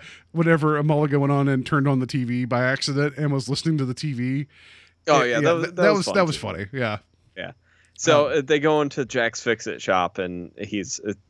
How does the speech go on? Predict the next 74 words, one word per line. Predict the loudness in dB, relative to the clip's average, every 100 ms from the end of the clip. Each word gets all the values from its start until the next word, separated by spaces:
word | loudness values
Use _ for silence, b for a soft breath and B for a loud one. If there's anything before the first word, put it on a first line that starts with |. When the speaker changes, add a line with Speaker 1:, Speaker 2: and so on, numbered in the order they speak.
| 0
Speaker 2:
tells | 0 0
him | -2
he | -4
can | -4
fix | -4 -4 -2
anything. | -2 -4 -2 -4 -4 b b b b
And | 0
he | 2 2
takes | 2 2 2
a |
look | 2 0
at | -4
the | -4
time | -2 -4 -4
helmet, | -6 -4 -6 -6
and | -8
he's | -2
like, | 0 2
"All | 4
right, | 2 2
I'll | 0
have | 0 -2
it | -4
done | -6 -4
Thursday | -4 -4 -4 -4 -4 -8 _ _ _ _
at | -6 -6
two | -4 -6
o'clock." | -2 -2 -2 -4 -8
And | -4 -2
they | 0
start | 2 0
to | 2
walk | 0 0 2
out. | 2 2
And | 0
they, | -2
<laughs> | 0 -4 0
they | 2 2
do | 2 0
a |
double | 2 0 0 -4
take | -4 -4
together | -4 -2 -2 -4
and |
come | -6 -4
back, | -2 -2
and | -4
they're | -4
like, | -2
"No, | 0 0
you | 2
gotta | 2 0
fix | -2 -6 -4
this | -6 -4
now." | -8 -8 -10 -16
Speaker 1:
<laughs> | _ B B B -6
Yeah, | 0 2
Speaker 2:
And | 2 0 -4
Speaker 1:
yeah, | -2 0
that | 0
was | 0
a | 0
very, | 2 2 4
Speaker 2:
so | 6 4 2
Speaker 1:
like, | -4
Three | -2 0 2
Stooges | 2 4 2 2 0
double | 0 -2 0
take. | 0 2
I | 2
appreciated | 2 0 0 2 2 2
that. | 2 2 4
A-, |
again, | 4 4 6 4